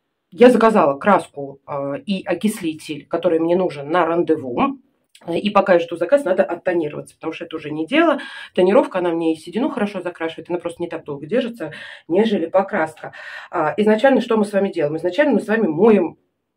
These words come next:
кожу головы, волосы. А, я очищающий шампунь буду использовать, чтобы схватилось лучше. Это Faberlic, артикул один восемь восемь четыре, детокс с черным углем, очищающий шампунь, чтобы раскрыть все чешуйки,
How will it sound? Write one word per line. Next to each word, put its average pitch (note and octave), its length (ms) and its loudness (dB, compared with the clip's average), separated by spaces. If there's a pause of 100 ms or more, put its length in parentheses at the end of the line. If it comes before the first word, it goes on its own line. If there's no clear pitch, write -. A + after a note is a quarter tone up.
(400)
кожу F3+ 240 -4
головы, D#3 280 0
волосы. D#3 540 -2 (400)
А, D#3 220 0
я G#3 140 6
очищающий G#3 520 0
шампунь E3 320 -6
буду D3+ 220 -8
использовать, A#3 500 -2
чтобы G#3 400 -2
схватилось F3 580 -6
лучше. C#3 240 -12
Это F3 240 -4
Faberlic, E3 440 -2
артикул F3 340 -6
один D3+ 280 -8 (260)
восемь F#3+ 240 2
восемь D#3+ 320 -2
четыре, C#4 340 -4
детокс G3+ 420 0 (320)
с - 80 -20
черным E3+ 480 0
углем, B3+ 300 0
очищающий - 580 -4
шампунь, D#4+ 340 -4
чтобы F#3 280 -4
раскрыть F3+ 400 -4
все - 380 -8 (220)
чешуйки, C4 600 -2